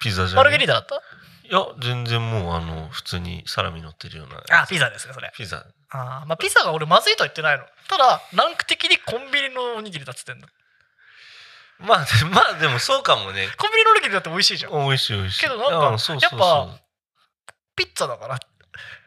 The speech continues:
Speaker 2: コンビニ、あの、おにぎりって、あの、それこそコストコとかの冷凍で買ってきてチンしてもあんま変わんないと思うんだ。そこに
Speaker 1: あれだって一緒だもん、置いてるもん。
Speaker 2: ね、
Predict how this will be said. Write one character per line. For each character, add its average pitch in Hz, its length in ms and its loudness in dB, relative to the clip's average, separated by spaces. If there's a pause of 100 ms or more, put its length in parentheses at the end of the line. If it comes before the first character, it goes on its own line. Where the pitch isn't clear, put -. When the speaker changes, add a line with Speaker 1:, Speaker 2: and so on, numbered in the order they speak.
(100)
Speaker 2:
コ 392 120 -6
ン - 40 -6
ビ 381 220 0
ニ、 330 80 6
あ 226 80 6
の、 254 160 -2 (300)
お 285 80 2
に 349 100 4
ぎ 311 120 0
り 202 80 -4
っ - 20 -14
て、 160 420 -4
あ 156 160 0
の、 147 320 -6 (140)
そ - 100 0
れ 330 60 6
こ 339 80 6
そ 196 100 0
コ - 140 -4
ス - 100 0
ト 240 120 -2
コ 240 120 0
と 240 80 -2
か 175 100 6
の 135 100 -4
冷 190 200 4
凍 220 140 -2
で 202 80 -2
買 196 160 2
っ - 20 -18
て 220 140 0
き - 40 -10
て 135 120 -8
チ 208 160 2
ン 175 40 4
し - 60 8
て 131 120 -12
も 117 120 -12
あ 135 60 -6
ん 160 40 -8
ま 175 120 -10
変 151 100 2
わ 156 80 8
ん 165 80 0
な 165 80 8
い 156 80 4
と - 80 -12
思 92 100 -16
う - 40 -20
ん - 20 -20
だ。 - 80 -14
そ - 100 -8
こ 196 120 4
に 180 80 4
Speaker 1:
あ - 20 6
れ 175 60 4
だ 180 120 2
っ 175 80 0
て 90 360 4
一 110 120 -4
緒 - 160 2
だ 107 120 4
も 85 80 -6
ん、 76 80 -12
置 80 100 -12
い - 40 -10
て 190 120 4
る 85 80 2
も 82 60 -10
ん。 - 20 -16
Speaker 2:
ね、 - 60 -16